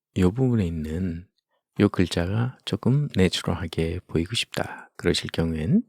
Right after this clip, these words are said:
여기 글자를 여기에 있어요. 요 글자를 하나, 둘, 셋, 넷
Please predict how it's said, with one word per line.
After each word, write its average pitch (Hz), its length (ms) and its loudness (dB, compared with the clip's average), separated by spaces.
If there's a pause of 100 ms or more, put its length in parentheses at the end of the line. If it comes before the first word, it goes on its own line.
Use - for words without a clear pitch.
(840)
여기 120 300 6
글자를 80 1300 -6 (2500)
여기에 85 640 2
있어요. - 480 -6 (140)
요 190 80 0
글자를 139 400 -2 (380)
하나, 92 320 -2
둘, 107 340 -2
셋, 80 360 -6 (960)
넷 78 200 -2